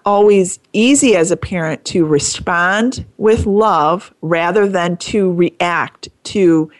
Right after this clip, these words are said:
especially to a negative emotion. But if, and if you can't at that moment respond with love, um, just simply walk away from the situation and come back to it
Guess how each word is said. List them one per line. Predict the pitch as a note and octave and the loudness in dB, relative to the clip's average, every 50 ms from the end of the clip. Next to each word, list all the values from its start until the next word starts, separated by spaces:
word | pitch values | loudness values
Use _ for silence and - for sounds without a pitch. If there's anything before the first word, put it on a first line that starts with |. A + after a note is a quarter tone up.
| _ - | _ -12
especially | - - - - G#3+ C#4 - - A#3+ G#3+ G#3 | -10 -8 -4 -2 -2 -2 -2 0 0 0 0
to | G#3+ - - G#3 G3 - - | -2 -4 -4 -2 -2 -2 -2
a | F3 F3+ F#3 | -2 -2 -2
negative | F3+ E3+ E3 D#3+ E3 F3 F3 F3 E3+ E3+ | -2 -4 -4 -4 -2 0 0 0 0 -2
emotion. | - - E3+ E3 E3 D#3 D#3 D#3+ - - - D3 - D#2 - - - _ _ - - - - - - - _ _ | -2 -6 -6 -4 -2 -2 -2 -2 -2 -4 -6 -6 -8 -8 -10 -14 -20 _ _ -20 -20 -20 -20 -20 -20 -20 _ _
But | - F#3 F#3 F3+ - - - | -4 -2 -2 -2 -2 -4 -2
if, | - F#3+ F#3 - - - | 0 0 0 0 -4 -6
and | - F#3+ F3+ | -4 -2 0
if | F3+ E3 - - | -2 -2 -4 -4
you | F#3 E3+ | -4 -6
can't | - - - - G#3 G3+ A3 C4 - - - - | -4 -4 -4 -2 -2 0 -2 -2 -4 -6 -6 -4
at | F3+ F#3+ G#3 - - | -4 -4 -4 -4 -4
that | F#3 F#3+ F3 - - F3+ | -4 -4 -4 -4 -6 -6
moment | F3 F3 G3+ A3+ B3 A#3+ G3 D#3+ - | -6 -2 -2 -2 0 -2 -2 -4 -4
respond | - E3 D#3+ D3+ - - - D3+ D3 D3 D3+ D#3 | -2 -2 -2 -2 -4 -6 -6 -4 -2 -2 -2 -2
with | F3+ D#3 D3 - - | -2 -4 -4 -4 -6
love, | - D3+ D3 D3 D3 D3 C#3+ - - - _ _ _ _ _ - - - _ _ _ _ - | -4 -2 -2 0 0 0 -2 -4 -6 -14 _ _ _ _ _ -20 -20 -20 _ _ _ _ -4
um, | E3+ E3+ D#3 D3+ D3+ D#3 D3+ - _ _ _ | -2 -2 0 -2 -2 -4 -6 -10 _ _ _
just | - G#3 G3+ - - | -4 -4 -4 -2 -2
simply | - A#3 B3 - B3 B3 A3 | -2 -2 -2 0 2 2 2
walk | F#3+ E3+ E3 E3 F3 - - - _ - | 2 2 0 0 -2 -2 -6 -8 _ -2
away | F3+ F3 E3 D#3+ E3+ F#3 G#3+ B3+ C#4+ | 0 0 2 2 2 2 4 2 0
from | - - - F3+ E3 D3 D#3 E3 D#3 D#3 - _ - | -2 -4 -6 -4 -4 -4 -4 -6 -10 -12 -12 _ -2
the | E3+ D3+ | -2 0
situation | - - - D3+ - - F3 D3 D3 C#3 C#3+ C#3 - - D3 C#3+ C#3+ D3+ - _ _ _ _ _ _ | 0 0 -2 -4 -2 -2 0 0 2 2 0 0 -2 -4 -4 -4 -4 -6 -8 _ _ _ _ _ _
and | - F#3 F3+ F3 F3+ E3+ E3+ E3+ - - _ _ _ _ _ | -4 -4 -2 -2 -2 -2 -2 -4 -6 -10 _ _ _ _ _
come | - - F#3 E3 D#3+ E3 | -10 -4 -2 -2 -2 0
back | - F3+ F3 F3+ G3 - - | -2 -2 -2 -2 -4 -6 -6
to | - - F#3+ E3 D#3 | -6 -2 0 0 0
it | D3 - - | 0 -2 -4